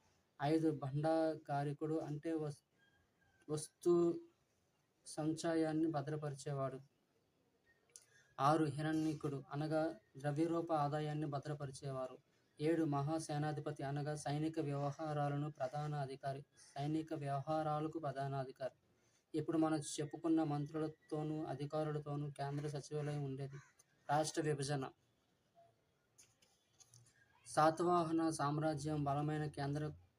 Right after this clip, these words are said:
కేంద్రీకృత రాచరికం కాదు. ఈ పాయింట్ గుర్తుంచుకోండి. వీరి రాజ్యం రెండు రకాలుగా విభజించబడింది. ఏ, ఒకటి సామంత్య రాజ్యాలు, బి, రెండవది సామంత రాజ్యాలకు పోను మిగిలిన శాతవాహన రాజ్యం.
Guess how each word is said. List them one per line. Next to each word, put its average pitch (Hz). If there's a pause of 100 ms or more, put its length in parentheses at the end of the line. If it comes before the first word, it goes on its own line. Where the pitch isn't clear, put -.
(100)
కేంద్రీకృత 156
రాచరికం 143
కాదు. 135
ఈ 147
పాయింట్ 151
గుర్తుంచుకోండి. 139
వీరి 156
రాజ్యం 147
రెండు 151
రకాలుగా 147
విభజించబడింది. 135 (640)
ఏ, 160
ఒకటి 151
సామంత్య 156
రాజ్యాలు, 147
బి, 151
రెండవది 156
సామంత 151
రాజ్యాలకు 147
పోను 156 (800)
మిగిలిన 160
శాతవాహన 147
రాజ్యం. 135